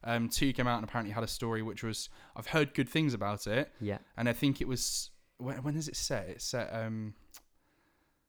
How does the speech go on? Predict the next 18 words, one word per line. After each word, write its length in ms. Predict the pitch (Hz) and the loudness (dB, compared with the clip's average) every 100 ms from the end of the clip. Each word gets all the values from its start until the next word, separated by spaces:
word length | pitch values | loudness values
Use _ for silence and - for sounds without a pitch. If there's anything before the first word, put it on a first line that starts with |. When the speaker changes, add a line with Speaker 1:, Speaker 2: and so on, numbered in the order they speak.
| _ _ | _ _
Speaker 1:
<sighs> 340 | - 117 - - | -14 -12 -6 -4
Speaker 2:
Before 640 | - - 143 135 131 127 - _ _ - _ _ | -4 0 4 4 2 -2 -12 _ _ -20 _ _
four. 320 | 160 - 127 - _ _ _ _ _ _ | -4 -4 -8 -18 _ _ _ _ _ _
Speaker 1:
Before 280 | 113 - 117 | -14 -8 -8
four. 360 | - 117 92 - _ _ - - | -6 -6 -6 -10 _ _ -20 -20
Speaker 2:
Episode 200 | - 104 | -12 -12
four. 360 | - 110 - 113 - - _ _ | -10 -10 -10 -14 -20 -20 _ _
Speaker 1:
Yeah, 460 | 123 127 117 101 104 | 2 4 6 4 0
I 80 | 110 | -6
think. 300 | 110 156 117 | 2 2 2
Speaker 2:
Or 80 | 110 | 2
was 100 | 107 | 4
it 60 | 95 | 6
after 320 | 110 107 110 | 6 4 0
Return 280 | 101 - 104 | 0 2 0
of 60 | |
the 60 | 92 | 0
Jedi? 320 | 107 95 76 | 0 -2 -4